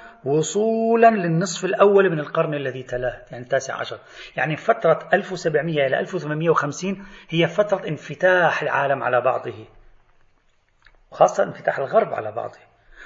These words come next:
وهناك عكف علماء الاجتماع على دراسة خواص الأديان والمذاهب، عكف علماء الأنثروبولوجيات على دراسة الشعوب والأمم والحضارات وأمثال ذلك،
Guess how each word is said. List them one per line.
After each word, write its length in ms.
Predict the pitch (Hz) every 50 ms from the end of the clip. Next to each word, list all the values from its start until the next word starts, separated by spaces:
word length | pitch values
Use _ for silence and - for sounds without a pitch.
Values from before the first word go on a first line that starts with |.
| - -
وهناك 640 | 147 143 147 156 185 233 254 247 - - - - -
عكف 360 | 131 190 233 - 220 - -
علماء 380 | 170 147 165 156 156 160 160 160
الاجتماع 720 | 165 - - - - 135 135 135 135 123 110 104 - - - - - -
على 180 | - 143 151 151
دراسة 360 | 151 151 143 160 165 - 147
خواص 440 | - - - 143 147 156 147 - -
الأديان 460 | - 165 127 113 127 135 135 127 123
والمذاهب، 580 | 120 120 120 120 117 113 127 127 120 113 113 - - - - - - - -
عكف 380 | - 147 170 - 196 - -
علماء 300 | 160 143 151 143 147 165 156
الأنثروبولوجيات 1000 | 151 139 - - 135 131 123 131 131 131 120 120 123 123 143 156 151 127 - - - - - - -
على 240 | - 127 131 131 127
دراسة 340 | 135 135 147 165 156 151
الشعوب 680 | - - - - - 139 120 127 151 156 151 139 120 - - - - - _ -
والأمم 640 | 131 135 - - 196 160 151 139 123 123 113 104 - - - _ _ -
والحضارات 720 | 127 - - 147 131 131 127 127 143 143 135 120 - - - - - - -
وأمثال 420 | 147 139 123 120 - 131 127 123
ذلك، 380 | 120 120 120 135 185 185 -